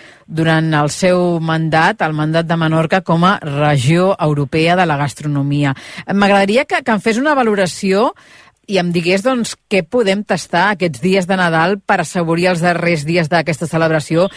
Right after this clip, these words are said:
i també durant el dos mil vint-i-tres, que m'imagino que encara que s'acabi aquesta celebració, doncs, eh, els diferents restaurants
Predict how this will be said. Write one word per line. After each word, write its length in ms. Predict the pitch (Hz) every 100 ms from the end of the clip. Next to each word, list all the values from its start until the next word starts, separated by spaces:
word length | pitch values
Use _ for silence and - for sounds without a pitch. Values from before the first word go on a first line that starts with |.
| - -
i 100 | 175
també 540 | 160 160 160 180 233
durant 240 | 214 190 165
el 100 | 156
dos 140 | 156
mil 160 | 156 160
vint-i-tres, 340 | 170 165 160
que 80 | -
m'imagino 540 | 202 170 135 156 175 208 - - -
que 80 |
encara 320 | 156 151 165 175
que 140 | 190
s'acabi 460 | 185 175 170 170 165 - -
aquesta 320 | - 147 - 160
celebració, 640 | 170 165 160 - 165 175 196
doncs, 240 | 175 156
eh, 80 | 160 151 -
els 160 | 156 135 151
diferents 340 | 160 165 175
restaurants 680 | 185 175 - 175 165 175 196